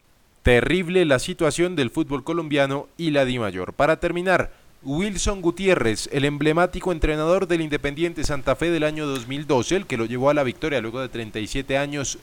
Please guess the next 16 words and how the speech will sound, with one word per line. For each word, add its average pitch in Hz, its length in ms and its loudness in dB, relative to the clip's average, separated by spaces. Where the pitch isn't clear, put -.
de 127 160 0
sequía, 202 440 0
vuelve 202 360 10
a 202 60 12
dirigir 214 440 2
en 196 120 2
el 139 160 2
fútbol 180 420 0
profesional 147 720 -2
colombiano. 110 580 -2
Luego 123 220 2
de 156 60 2
su 165 120 -2
paso 147 260 -2
por 135 120 -6
Honduras, 170 440 2